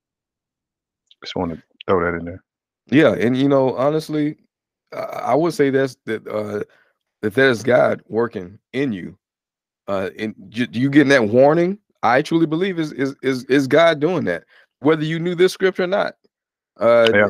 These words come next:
Speaker 2: and, and that's, and that's a, that's a great thing to do. But imagine if, 'cause I've done it before. I know I, I, a lot of us have probably had that feeling. And, uh,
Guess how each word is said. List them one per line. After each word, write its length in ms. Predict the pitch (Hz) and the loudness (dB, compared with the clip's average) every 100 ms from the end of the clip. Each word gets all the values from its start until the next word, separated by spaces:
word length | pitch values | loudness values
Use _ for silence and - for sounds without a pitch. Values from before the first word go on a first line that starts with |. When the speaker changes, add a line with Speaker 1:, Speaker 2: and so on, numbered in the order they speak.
| 110 | 0
Speaker 2:
and, 300 | 120 120 113 - | -2 -4 -8 -10
and 140 | 113 | -4
that's, 180 | 135 - | -4 -4
and 140 | 110 | -6
that's 200 | 131 247 | -4 -4
a, 120 | - | -6
that's 240 | 95 185 - | -4 -6 -6
a 40 | |
great 340 | 80 104 190 208 | -4 -2 -2 -2
thing 220 | 120 110 | -4 -4
to 100 | 98 | -8
do. 320 | 95 92 - - | -10 -8 -10 -8
But 280 | 139 110 107 - _ | 4 4 4 -4 _
imagine 440 | - 135 - 196 180 | -4 0 0 0 -2
if, 200 | 156 _ _ _ | -4 _ _ _
'cause 140 | 117 | -2
I've 160 | 123 254 | 0 2
done 120 | 123 | 0
it 80 | 101 | -2
before. 400 | - - 135 151 | -4 -4 -2 0
I 80 | 147 | 0
know 280 | 165 156 - | 0 -2 0
I, 200 | 156 - | -2 0
I, 120 | 151 - _ | -2 -4 _
a 60 | - - 113 | -20 -20 -4
lot 240 | 131 208 | 0 0
of 60 | 175 | 0
us 80 | |
have 80 | 123 | -2
probably 240 | 139 120 120 | -2 0 0
had 160 | 110 | 0
that 180 | 107 - | 0 -4
feeling. 400 | - 113 117 156 _ _ _ _ _ _ | -4 -4 -4 -8 _ _ _ _ _ _
And, 180 | 117 107 | -8 -2
uh, 340 | 113 104 107 | 0 2 0